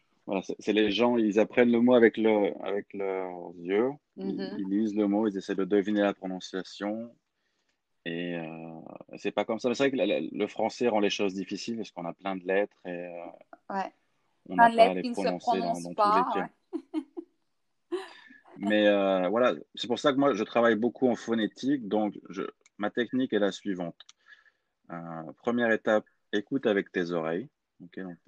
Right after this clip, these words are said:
Speaker 1: n'importe quel mot. Par, je reviens toujours sur comment on dit people.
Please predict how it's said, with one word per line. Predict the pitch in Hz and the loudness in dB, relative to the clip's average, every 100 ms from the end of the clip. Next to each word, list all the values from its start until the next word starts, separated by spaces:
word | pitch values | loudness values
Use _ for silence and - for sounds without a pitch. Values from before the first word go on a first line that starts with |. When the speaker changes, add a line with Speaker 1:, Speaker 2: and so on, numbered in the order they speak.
| - | -12
Speaker 1:
n'importe | 98 95 90 - | -10 -6 -8 -4
quel | 87 | -6
mot. | 82 95 | -4 -4
Par, | - 92 | 0 2
je | 92 - - 104 | 2 -2 -6 -4
reviens | 107 | -2
toujours | 113 117 135 131 | 0 2 2 0
sur | - 110 104 - _ _ _ _ _ _ _ _ | 0 0 0 -4 _ _ _ _ _ _ _ _
comment | - 107 117 107 | 2 4 4 2
on | |
dit | 104 104 | 2 0
people. | - 113 - 82 | 2 0 2 0